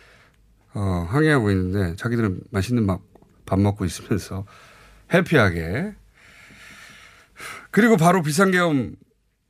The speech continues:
비상사태, 우리 지금 계엄이죠. 계엄에 준하는 사태를 선언하고 군대를 투입해서 사람들이 죽었으니까 이게 무슨 과잉복지하고 뭐, 무슨 상관이 있는 거예요. 무슨 일만 나면 남미의 과잉복지고 우리도 그렇게 될 거라고 자꾸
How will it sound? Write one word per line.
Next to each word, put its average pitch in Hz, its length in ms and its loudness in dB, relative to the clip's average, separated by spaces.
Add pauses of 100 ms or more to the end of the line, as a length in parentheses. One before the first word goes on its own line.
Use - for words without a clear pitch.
(200)
비상사태, 139 560 -2
우리 151 220 -4
지금 151 160 -6
계엄이죠. 127 580 -2
계엄에 139 320 0
준하는 131 340 0
사태를 110 500 -4 (1040)
선언하고 117 460 0
군대를 120 340 0
투입해서 95 540 -2
사람들이 127 380 -2
죽었으니까 90 920 -8 (260)
이게 165 260 2
무슨 165 540 2 (360)
과잉복지하고 147 720 2
뭐, 101 160 -4 (100)
무슨 147 240 -4
상관이 202 300 2
있는 95 180 -2
거예요. - 280 -14 (500)
무슨 196 180 -2
일만 220 340 4
나면 214 220 4
남미의 143 380 4
과잉복지고 127 800 -2 (300)
우리도 170 260 0
그렇게 139 180 0
될 113 160 2
거라고 101 300 0
자꾸 98 360 -6